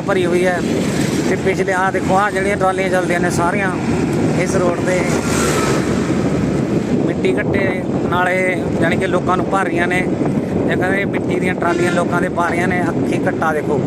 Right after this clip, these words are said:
ਆਹ ਦੇਖੋ ਕਿੰਨੀ ਮਿੱਟੀ ਡਿੱਗੀ ਇੱਥੇ ਰੋਡ 'ਤੇ। ਆਹ ਸਾਰੀ ਮਿੱਟੀ, ਆਹ ਸਾਰੀ ਜਿਹੜੀ ਮਿੱਟੀ ਹੈ ਇਹ ਸੜਕ ਇਹਨਾਂ ਦੀ ਬਦੌਲਤ ਹੈ ਜਿਹੜੀ ਰੋਡ 'ਤੇ ਆਉਂਦੀ ਹੈ। ਦੇਖੋ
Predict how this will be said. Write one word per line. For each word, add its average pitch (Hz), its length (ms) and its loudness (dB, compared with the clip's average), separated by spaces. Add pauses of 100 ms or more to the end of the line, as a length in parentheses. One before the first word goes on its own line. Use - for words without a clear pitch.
(120)
ਆਹ 208 120 2
ਦੇਖੋ 180 260 0 (520)
ਕਿੰਨੀ 208 220 0
ਮਿੱਟੀ 202 300 0
ਡਿੱਗੀ 185 260 0
ਇੱਥੇ 196 200 0
ਰੋਡ 175 200 2
'ਤੇ। 160 220 0 (960)
ਆਹ - 120 0
ਸਾਰੀ 190 260 0
ਮਿੱਟੀ, 254 360 4 (1200)
ਆਹ 202 180 2
ਸਾਰੀ 208 280 2
ਜਿਹੜੀ 214 160 2
ਮਿੱਟੀ 202 340 2
ਹੈ 196 100 2
ਇਹ 208 160 0
ਸੜਕ 190 340 0
ਇਹਨਾਂ 190 280 0
ਦੀ 214 80 2
ਬਦੌਲਤ 185 400 2
ਹੈ 190 120 2
ਜਿਹੜੀ 190 200 4
ਰੋਡ 180 200 2
'ਤੇ 175 120 0
ਆਉਂਦੀ 170 260 2
ਹੈ। 180 60 4
ਦੇਖੋ 180 340 2